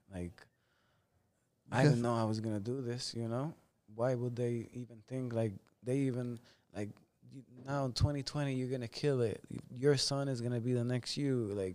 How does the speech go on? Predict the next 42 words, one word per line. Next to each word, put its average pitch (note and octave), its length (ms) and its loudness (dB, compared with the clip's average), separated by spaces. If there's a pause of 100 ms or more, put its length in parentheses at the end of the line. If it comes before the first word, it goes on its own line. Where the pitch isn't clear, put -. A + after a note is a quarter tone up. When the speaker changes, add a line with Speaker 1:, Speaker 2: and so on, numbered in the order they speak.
(140)
Speaker 1:
they C3+ 160 0
just B2 220 0
have A#2+ 280 2
so B2+ 220 0
much A#2+ 240 -2
faith C3 420 2
in A2 320 0
me B2+ 340 0 (720)
that G#2 340 2
Speaker 2:
'Cause C3 180 10
you're D3+ 120 12
Speaker 1:
it's C3 100 12
Speaker 2:
hope, D#3+ 240 12
Speaker 1:
just - 100 -8
Speaker 2:
man. C#3 440 4 (160)
You're B2+ 160 6
hope, C#3+ 320 10 (340)
right? B2+ 260 6
Speaker 1:
Yeah. A#2+ 60 -2
Speaker 2:
I B2 40 2
mean, B2 440 4 (220)
you're, B2 240 2 (840)
yeah, C3 200 4 (100)
I A#2 40 2
mean, B2+ 220 4 (480)
it, C#3 240 -8
literally, D3+ 460 10
I B2+ 60 4
mean, C3 260 6
you, C3 320 10 (680)
for - 140 0
barbers, C3+ 600 12
for - 120 -2
Latin A#2 240 6
America, B2 440 4
yeah, D3+ 160 -2
I C3+ 40 -4
mean, C3+ 160 2
even C#3 240 8
here, B2+ 200 10
man, A2+ 460 0
you, C3 320 8